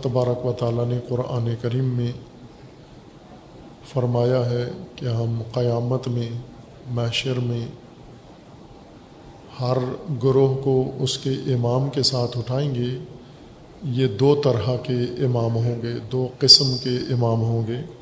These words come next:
امام ہدن دعا الی ہدا، ایک ہدایت کا امام ہوگا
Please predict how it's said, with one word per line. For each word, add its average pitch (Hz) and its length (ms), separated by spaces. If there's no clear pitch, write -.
امام 127 360
ہدن 123 760
دعا 123 280
الی 120 680
ہدا، 120 360
ایک 131 260
ہدایت 123 760
کا 143 60
امام 127 420
ہوگا 120 480